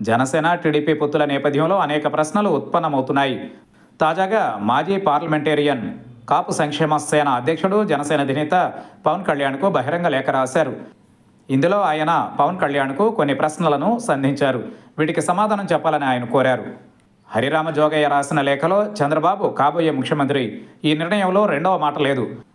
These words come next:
అనుభవస్తుని నాయకత్వమే ఈ రాష్ట్రానికి కావాలి" అని పవన్ కళ్యాణ్ గారు కూడా అనేకసార్లు ప్రకటించారు.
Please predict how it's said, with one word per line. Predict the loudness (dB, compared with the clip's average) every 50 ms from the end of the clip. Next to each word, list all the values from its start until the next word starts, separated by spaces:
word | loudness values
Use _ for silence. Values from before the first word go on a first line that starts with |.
| _ _ -2
అనుభవస్తుని | -2 0 2 2 2 0 -2 -2 -2 -2 0 0 2
నాయకత్వమే | 2 2 0 0 -2 -2 0 0 0 2 2 2
ఈ | 2 2
రాష్ట్రానికి | 2 0 0 0 0 -2 -2 -2 -2 -2
కావాలి" | -2 0 0 0 0 0 0 0 0
అని | 2 2 2 0 0 -2 -8 -8 -4 -2
పవన్ | 0 0 0 0
కళ్యాణ్ | -2 -2 0 0 0 0
గారు | 0 0 -2 0
కూడా | 0 0 2 2
అనేకసార్లు | 0 0 -2 -2 -2 0 -2 -2 -2 -2
ప్రకటించారు. | -4 -4 -2 -2 -2 0 0 0 -2 -2